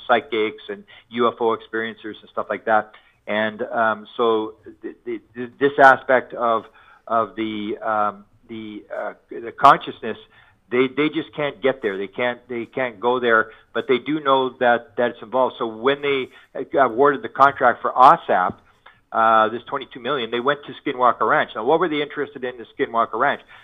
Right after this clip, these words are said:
There really was not <laughs> many reports of U F Os. There was reports of orbs, cattle mutilations, aborts, things of disappearing,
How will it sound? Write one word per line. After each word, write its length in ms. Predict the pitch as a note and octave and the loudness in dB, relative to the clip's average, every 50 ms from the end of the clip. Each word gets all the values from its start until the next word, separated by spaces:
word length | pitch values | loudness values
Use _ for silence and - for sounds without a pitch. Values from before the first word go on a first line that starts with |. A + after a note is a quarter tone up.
| _ - | _ -10
There 100 | B2+ C3 | -8 -4
really 260 | C3+ D#3 F#3+ G#3 A#3 | 0 2 2 2 2
was 160 | A#3 G3 D#3 - - | 2 0 -2 -2 -4
not 340 | G#2+ G#2+ A#2+ C#3+ D#3 D#3 - | -8 -2 4 4 4 4 4
<laughs> 40 | - | 0
many 140 | - D3+ C#3 | -8 -6 -4
reports 420 | A2+ A#2+ A#2 - C3 A#2+ A2 - | -2 -2 -2 -2 -4 -6 -6 -6
of 60 | A2 | -10
U 160 | G2+ A2 G#2 | -8 -8 -8
F 100 | F2 - | -6 -4
Os. 160 | D3+ D3+ B2 B2+ | -4 -4 -4 -6
There 100 | A#2+ A2+ | -8 -12
was 180 | G#2+ A2 G2 G#2+ | -12 -12 -12 -14
reports 400 | G2+ - - C3+ B2 A2+ - - | -16 -8 -4 -2 -2 -2 -4 -8
of 120 | A2 - - - | -12 -12 -14 -14
orbs, 380 | - A#2+ A2+ A2 A2 B2 - - - _ - - _ _ _ | -8 -4 0 2 2 0 0 -4 -14 _ -20 -20 _ _ _
cattle 280 | - C#3+ C#3+ D#3 D#3+ D#3 | 4 6 6 6 4 2
mutilations, 560 | C#3+ B2+ A#2 A2 G#2+ G#2 F#2+ - - A#2 A2 - - | -4 -6 -6 -4 -4 -4 -6 -8 -12 -20 -20 -8 -2
aborts, 480 | - C3+ - - - F3+ F3+ C#3 - - - _ | 0 0 0 0 2 4 4 4 4 2 -4 _
things 240 | - B2 B2 G#2+ - | -8 -8 -6 -8 -14
of 80 | A#2+ - _ | -14 -12 _
disappearing, 680 | - D#3+ C#3 - C3 - - - C#3+ C3+ C3 B2 A#2+ G#2+ | -8 -8 -8 -8 -12 -18 -6 -2 0 0 0 0 -4 -8